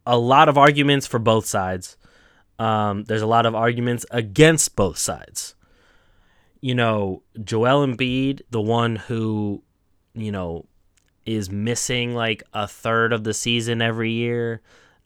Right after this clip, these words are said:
Um, very injury-prone guy. Will he hold up keep moving forward?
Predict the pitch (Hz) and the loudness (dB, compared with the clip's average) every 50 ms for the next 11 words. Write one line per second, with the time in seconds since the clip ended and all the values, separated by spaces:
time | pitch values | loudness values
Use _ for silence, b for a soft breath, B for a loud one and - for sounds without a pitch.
0 | _ 104 104 98 95 92 92 87 90 87 85 85 85 - _ - 98 92 98 113 | _ -8 -6 -6 -6 -6 -8 -8 -10 -12 -12 -14 -16 -18 _ -16 -14 -8 -6 -4
1 | 117 120 120 120 117 117 117 107 117 120 120 117 113 - 123 117 117 113 113 107 | -2 0 0 -2 -2 -4 -6 -4 -4 -4 -4 -4 -4 -4 -4 -4 -2 -4 -4 -2
2 | - 117 113 117 117 117 117 117 117 113 113 113 110 110 - - - 95 107 95 | 0 2 4 4 4 4 2 2 0 0 -2 -2 -4 -6 -8 -12 -16 -16 -14 -14
3 | 92 95 113 117 123 127 123 131 131 131 120 - - 131 127 127 131 120 104 120 | -8 -4 -2 0 0 0 0 -2 -2 -2 -4 -2 0 2 2 2 2 2 4 4
4 | 120 123 123 - _ - - - - - - - _ _ - - 131 - 127 123 | 6 6 4 2 _ -14 -20 -20 -20 -20 -20 -20 _ _ -14 -14 -14 -10 -6 -4
5 | 123 123 123 123 123 131 127 127 117 - - 127 127 127 123 127 127 123 123 123 | -2 -2 -2 -2 -2 -2 -4 -4 -6 -4 -2 0 0 2 2 2 2 2 2 0
6 | 117 | -2